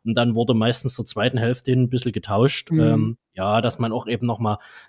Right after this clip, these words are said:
Speaker 1: der zweiten Reihe oder ein bisschen durchgemischt dann eben noch mal verschiedene Kombinationen ausprobiert.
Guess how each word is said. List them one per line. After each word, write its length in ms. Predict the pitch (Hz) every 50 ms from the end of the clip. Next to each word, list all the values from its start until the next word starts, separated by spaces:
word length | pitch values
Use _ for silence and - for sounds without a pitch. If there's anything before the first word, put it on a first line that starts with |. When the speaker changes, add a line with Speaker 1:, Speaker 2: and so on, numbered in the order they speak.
| _
Speaker 1:
der 80 | - 113
zweiten 340 | - - - 104 107 - 127
Reihe 340 | 110 113 104 107 110 110 107
oder 200 | 104 110 110 98
ein 20 |
bisschen 240 | - - - 117 101
durchgemischt 720 | - 113 117 110 - - 117 117 117 113 - - - -
dann 140 | 117 117 120
eben 200 | 110 113 - 117
noch 140 | 110 101
mal 80 | 107 107
verschiedene 380 | - - 110 - - 101 110 107
Kombinationen 680 | - 110 107 107 104 107 107 - - 101 98 113 117
ausprobiert. 680 | - 101 107 - - - - 113 - - 107 117 233